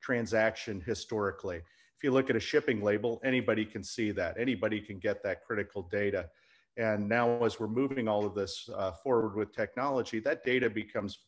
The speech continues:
very important to protect and, uh, to reimagine in terms of your own privacy, because that data be, can, can be aggregated, can be looked at, can be used for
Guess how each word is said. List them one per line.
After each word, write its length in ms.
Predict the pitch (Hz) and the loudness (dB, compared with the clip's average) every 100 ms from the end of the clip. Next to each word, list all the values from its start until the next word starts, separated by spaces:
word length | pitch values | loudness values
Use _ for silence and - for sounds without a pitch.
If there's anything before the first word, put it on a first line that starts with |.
| 92 | 2
very 300 | 113 117 107 | 4 4 2
important 580 | 101 - 113 98 92 87 _ _ | -2 -2 -2 -2 -6 -12 _ _
to 80 | 101 | -16
protect 720 | - 104 - 110 98 - - _ | -6 -6 -2 0 0 -2 -16 _
and, 400 | 107 104 101 98 | -4 -2 -2 -2
uh, 180 | 98 95 98 | 0 0 -2
to 140 | - | -6
reimagine 920 | 101 110 117 104 104 110 110 107 101 90 - _ _ - | -4 0 0 2 2 2 0 -4 -4 -6 -14 _ _ -6
in 140 | 107 | -6
terms 400 | - 117 107 104 | -2 0 0 -2
of 100 | 101 | -4
your 240 | 101 104 104 | -2 0 0
own 140 | 101 | -2
privacy, 580 | - 104 104 101 - 90 | 0 2 2 0 -4 -8
because 320 | 82 92 90 | -8 -6 -4
that 200 | 98 92 | -4 -4
data 240 | 101 98 95 | -2 -2 -4
be, 80 | 95 | -6
can, 180 | 82 92 - _ | -12 -14 -14 _
can 120 | 101 | -10
be 160 | 98 95 | -4 -2
aggregated, 680 | 98 104 104 101 98 104 | -2 -2 -2 -2 -4 -6
can 140 | - 87 | -10 -8
be 160 | 92 | -8
looked 340 | 95 104 - 110 | -4 -4 -2 0
at, 240 | 101 101 | 0 -2
can 140 | 104 | -10
be 100 | 92 | -8
used 460 | 95 92 104 107 - | -8 -4 -4 -4 -8
for 280 | - 92 90 | -6 -6 -6